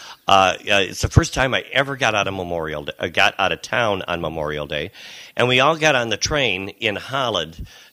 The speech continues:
to Chicago. And about six, six thirty in the morning,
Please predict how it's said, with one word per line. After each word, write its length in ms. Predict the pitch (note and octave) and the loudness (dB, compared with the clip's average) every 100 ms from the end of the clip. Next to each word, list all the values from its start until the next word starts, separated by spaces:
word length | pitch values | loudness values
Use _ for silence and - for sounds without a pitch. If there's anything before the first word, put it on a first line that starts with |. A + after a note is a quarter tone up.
| F#2+ - | -14 0
to 200 | - G#2+ | 2 2
Chicago. 680 | - B2 F#3+ F#3 F3 - - - _ _ _ _ _ - - - - | 0 -2 -2 -4 -4 -10 -14 -20 _ _ _ _ _ -20 -20 -10 0
And 320 | G#2+ G2+ G2+ | 4 4 2
about 320 | G2 F#2 - | 2 2 0
six, 280 | - B2+ - | -4 -4 -2
six 240 | - A#2 | -6 -6
thirty 260 | A#2 A2+ G2+ | -4 -4 -4
in 80 | G2+ | -6
the 60 | |
morning, 420 | F2+ E2 D#2+ G2+ | -6 -6 -2 -4